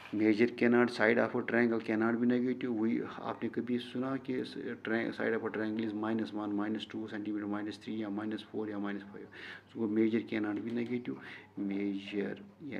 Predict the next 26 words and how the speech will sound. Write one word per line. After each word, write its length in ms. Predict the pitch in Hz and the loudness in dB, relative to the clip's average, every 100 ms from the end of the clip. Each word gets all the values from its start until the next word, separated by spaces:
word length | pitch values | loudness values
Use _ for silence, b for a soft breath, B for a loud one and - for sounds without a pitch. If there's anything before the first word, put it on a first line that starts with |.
| 92 | -2
length 340 | 98 101 101 - | -2 -2 -4 -6
cannot 340 | 98 98 101 104 | -4 -2 -2 -4
be 60 | |
negative, 520 | 107 104 101 110 139 143 B B B | -2 -2 -2 -4 -4 -8 B B B
measure 400 | 107 101 101 104 101 - | -2 0 0 -2 -6 -4
can't 320 | 104 104 101 | -2 -2 -2
be 100 | 135 240 - - - - - | -4 -4 -6 -20 -20 -14 -10
negative, 400 | 95 90 92 95 95 | -8 -6 -6 -6 -4
वो 60 | 107 107 95 | -4 -2 -2
रिजेक्ट 480 | 92 101 92 - - - B B B B - | -2 -2 -6 -4 -8 -8 B B B B -12
नेगेटिव, 720 | 104 104 101 - - - - 98 - B B B - 101 | -12 -10 -12 -12 -12 -14 -16 -18 -18 B B B -14 -10
रिजेक्ट 800 | 98 98 98 98 95 92 - 101 - - B B B B B - | -8 -6 -6 -4 -4 -6 -8 -10 -10 -16 B B B B B -14
नेगेटिव 680 | 110 92 95 107 92 95 120 113 98 | -8 -6 -6 -8 -10 -10 -8 -8 -8
value 340 | 92 - 90 87 | -8 -8 -8 -10
of 160 | - - | -10 -14
x। 260 | - - - - - - - _ _ - - - B B B B B B B | -14 -14 -12 -12 -14 -18 -20 _ _ -20 -20 -20 B B B B B B B
ठीक 200 | 110 113 | -10 -8
है, 100 | 131 B B B 101 | -10 B B B 2
therefore 500 | 113 127 - - 95 92 - 107 | 6 6 4 -4 -8 -8 -8 -8
x 260 | - - 98 | -8 -10 -10
is 160 | 98 98 | -10 -10
equal 260 | 92 101 | -8 -10
to 160 | - 104 | -8 -8
twelve 180 | 90 85 | -6 -8
सेंटी-, 340 | - 87 - 110 | -12 -14 -10 -4
अगर 260 | 110 120 | -2 0